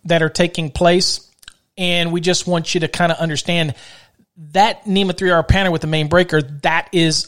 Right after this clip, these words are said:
all enclosed in a single enclosure, a separate enclosure. Okay, so effectively, the, the, what we call executive summary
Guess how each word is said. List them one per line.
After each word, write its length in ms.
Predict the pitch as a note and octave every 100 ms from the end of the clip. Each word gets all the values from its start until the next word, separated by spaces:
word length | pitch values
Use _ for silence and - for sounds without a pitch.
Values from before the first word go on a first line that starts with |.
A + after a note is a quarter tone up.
| -
all 340 | E3 F3 F3
enclosed 680 | E3 D#3 - D#3+ D#3+ D3+ - -
in 100 | D3+
a 140 | D3
single 440 | C#3 - E3 D#3
enclosure, 760 | C#3 C#3+ - D#3 D3+ B2+ A2 - -
a 80 | D3
separate 480 | - F3+ - D3+
enclosure. 680 | C#3+ C3+ - C3+ A2+ - - _ _ - - - - -
Okay, 260 | C#3 F3
so 320 | D3+ - E3+ E3+
effectively, 680 | D#3 - B3+ - G#3 F#3+ F3+
the, 220 | E3+ D#3+
the, 220 | F3+ D#3 D3+
what 160 | E3+
we 80 | F3+
call 300 | E3+ F3 E3+
executive 680 | C#3+ C3+ C3+ F3 G3 E3+ C#3+
summary 680 | - - D#3+ D3+ B2+ B2+